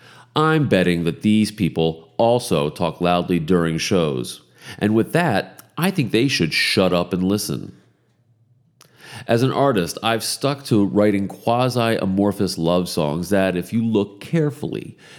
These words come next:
you'd find that I'm subconsciously mining my personal experiences about love, loss, suffering, triumph, and whatever else rings true to the human condition.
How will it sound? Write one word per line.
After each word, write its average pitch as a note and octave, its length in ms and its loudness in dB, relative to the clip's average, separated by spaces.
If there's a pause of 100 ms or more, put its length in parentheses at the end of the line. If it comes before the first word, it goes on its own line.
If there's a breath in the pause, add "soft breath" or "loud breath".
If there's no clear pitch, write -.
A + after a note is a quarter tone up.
(100)
you'd A2+ 240 2
find F#2+ 320 0
that F#2 100 4
I'm F2 180 2
subconsciously F2 800 -2
mining E2 480 -2
my D#2 140 -2
personal F2+ 500 -4
experiences F2 640 0
about D#2+ 340 -2
love, E2+ 400 0
loss, E2 380 0
suffering, E2 500 -4
triumph, D#2+ 560 -4 (300 loud breath)
and A#2 140 0
whatever A2+ 440 2
else G2 300 -2
rings E2+ 300 -2
true E2+ 380 2
to E2 100 -2
the D#2+ 100 -6
human D#2 360 -2
condition. E2 600 -4